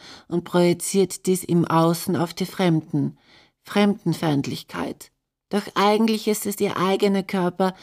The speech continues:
der sich im Rheuma selbst angreift und selbst so zerstört, wie sie meint, dass Europa von den Fremden zerstört wird. Doch sie sieht es nicht ein und drängt sich selbst in eine Isolation, um nichts mehr zu fühlen.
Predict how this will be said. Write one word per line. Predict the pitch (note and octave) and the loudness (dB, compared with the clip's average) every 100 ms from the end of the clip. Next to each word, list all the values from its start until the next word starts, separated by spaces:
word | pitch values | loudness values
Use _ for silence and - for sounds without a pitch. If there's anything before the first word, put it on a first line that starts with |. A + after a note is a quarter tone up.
| - - - | -20 -12 -8
der | |
sich | F#3 F#3 F#3+ | -6 -4 0
im | F3+ | 0
Rheuma | F3+ F3+ F3+ F#3 | 2 4 4 2
selbst | - G3 F#3+ - - | 0 2 2 0 -4
angreift | E3 F3 F3+ F3 E3+ | -2 -2 -2 -4 -2
und | E3 E3+ | -4 -2
selbst | G3 G3+ G#3 - - | 2 0 0 -12 -4
so | F#3 G#3 | 2 2
zerstört, | G#3+ F3 - - D#3+ E3+ - - - - | 0 -4 -2 -2 0 0 -2 -16 -16 -6
wie | - | -2
sie | F#3+ G3+ | 0 2
meint, | F#3 F3 F3 - - | 4 4 2 0 -6
dass | F#3 | -6
Europa | - E3+ F3 F#3 G3+ | -4 2 4 4 2
von | F#3 F#3 | 0 2
den | F3 F3 | 2 2
Fremden | - F#3+ G3+ F#3+ E3+ | 0 0 0 0 -2
zerstört | E3 D#3 - C#3+ C#3 - | -2 -4 -2 -2 -2 -2
wird. | C#3 C3+ - - _ _ _ - - - | -4 -4 -8 -20 _ _ _ -20 -20 -8
Doch | F#3 | -4
sie | E3+ - | -4 -2
sieht | F#3+ - F3+ | -2 -2 -4
es | F3+ F3 | -4 -2
nicht | F#3 - | -2 -4
ein | - C#3+ C3+ D3 - - - | -4 -2 -2 -4 -10 -20 -10
und | - E3+ | -6 -2
drängt | F#3 F3+ F3 | 2 2 0
sich | F3 | -2
selbst | - F#3+ G3+ - | 0 0 0 0
in | F3 | 0
eine | D3 E3+ - | 2 2 2
Isolation, | F3+ F#3 E3+ D#3+ - F3 F3+ F#3 | 2 2 2 0 0 2 2 4
um | F3 | 4
nichts | E3+ F3+ - | 2 0 -4
mehr | F#3 | -4
zu | F#3 F3+ | -4 -6
fühlen. | - E3+ D#3 D3 C#3+ | -6 -2 0 0 -2